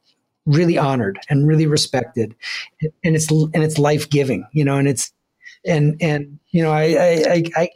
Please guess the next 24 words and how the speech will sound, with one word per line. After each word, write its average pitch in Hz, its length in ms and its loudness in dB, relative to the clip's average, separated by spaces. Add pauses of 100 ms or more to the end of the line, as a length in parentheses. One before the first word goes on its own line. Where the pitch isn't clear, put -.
I 175 100 2
literally 190 680 2
have, 160 400 0
have, 165 420 -2
when 156 160 0
I, 160 120 -2
when 160 180 -2
I'm 165 240 -2
working 160 300 2
sometimes 151 440 0
with 147 80 0
an 143 80 2
idea 143 280 2
champion 143 480 -2
or 131 160 0
kinda 139 340 -2
letting 156 200 0
them 139 60 4
know, 143 160 0
"Here's 139 400 0
what's 156 140 -4
gonna 147 180 -2
happen 139 300 -2
next," 139 320 -4